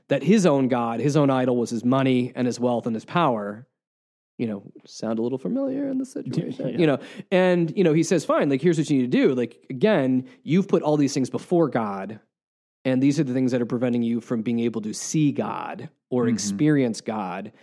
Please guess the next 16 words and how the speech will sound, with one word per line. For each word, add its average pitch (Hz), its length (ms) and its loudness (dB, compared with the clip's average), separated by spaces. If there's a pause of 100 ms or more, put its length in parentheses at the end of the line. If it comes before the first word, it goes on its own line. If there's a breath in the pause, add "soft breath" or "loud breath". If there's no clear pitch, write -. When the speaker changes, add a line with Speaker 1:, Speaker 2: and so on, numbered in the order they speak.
(580 soft breath)
Speaker 1:
And 135 200 0
then 127 300 0
when 120 100 -2
Jesus 131 280 -2
kinda 127 180 -2
lays 127 240 0
out 120 160 -4
the 117 60 -4
hard 113 240 -4
truth 262 240 0
of 151 40 -4
the 127 60 -8
situation, 127 500 -2
the 120 60 -2
guy's 120 320 -2
like, 117 260 -2